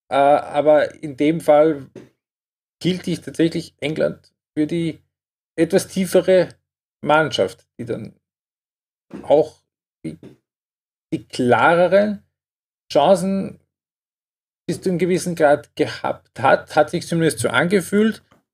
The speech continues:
und auch etwas, etwas weniger fehleranfällig war in der, in der Defensive. Da gab's kurz vor der Halbzeit einen,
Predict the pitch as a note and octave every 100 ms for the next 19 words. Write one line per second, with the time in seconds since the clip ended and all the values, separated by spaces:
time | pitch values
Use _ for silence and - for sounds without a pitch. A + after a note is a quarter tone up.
0 | _ - C#3+ D3 - E3 - E3+ - -
1 | - E3 - D#3+ F3 F3 - F3 A3+ -
2 | - A#2 A#2 - A2 G#2+ G#2 A#2 G#2+ -
3 | B2 A#2 A#2+ A2 - A2+ G#2+ C#3+ C#3+ E3
4 | F#3+ F#3+ F3+ E3+ C#3+ A#2 A#2 - - _
5 | D3+ - C3+ A2+ B2 - C#3 B2 A#2+ B2
6 | A#2+ A#2